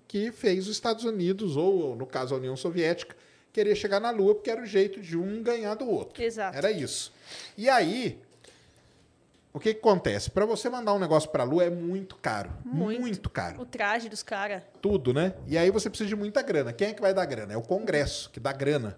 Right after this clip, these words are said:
Speaker 1: pra esses caras irem pra Lua. E aí você chega lá no Congresso e fala assim,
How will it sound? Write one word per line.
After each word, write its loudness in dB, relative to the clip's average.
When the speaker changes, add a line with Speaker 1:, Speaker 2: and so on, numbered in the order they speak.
Speaker 1:
pra -4
esses -8
caras -2
irem -2
pra 4
Lua. -2
E -2
aí 4
você -4
chega -2
lá -2
no -4
Congresso 2
e -14
fala 2
assim, -4